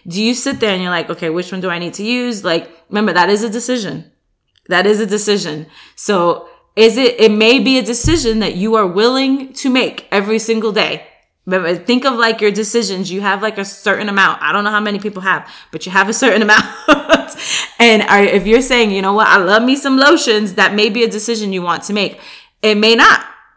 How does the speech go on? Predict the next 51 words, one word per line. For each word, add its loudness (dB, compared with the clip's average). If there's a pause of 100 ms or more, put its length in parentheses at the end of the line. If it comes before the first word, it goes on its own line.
(120)
right? 2
It 6
may 4
be 4
that 0
you -2
keep -10
two -4
or -4
three 0
out 4
and -4
the -6
rest -4
you -12
put -4
away 0
until -8
you -6
finish -8
with -4
those -4
two -4
or 0
three -4
and -10
then -6
you -8
take -6
out -4
the -6
next, -8
right? -4 (300)
So 2
it's, 2
it's 0
all 2
about 0
thinking -2
of -8 (760)
those -2
things. -4
That -4
goes -4
with -10
your -4
shampoos. 0
That -4
goes -4
with -6 (420)
all 6